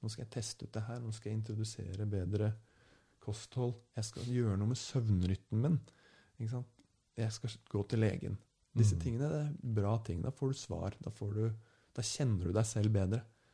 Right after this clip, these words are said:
Speaker 1: Dette er kunnskap til å kjenne seg selv bedre,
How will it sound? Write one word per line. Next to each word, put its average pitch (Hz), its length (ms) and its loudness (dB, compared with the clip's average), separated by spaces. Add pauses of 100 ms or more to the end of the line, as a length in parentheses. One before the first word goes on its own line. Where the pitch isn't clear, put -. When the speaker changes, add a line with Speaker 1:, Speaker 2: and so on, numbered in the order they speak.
Speaker 1:
Dette 104 140 -4
er - 140 -6
kunnskap 104 640 -4
til 110 160 -2
å 117 140 2 (440)
kjenne 95 380 0
seg 113 280 0
selv 107 220 0
bedre, 110 380 0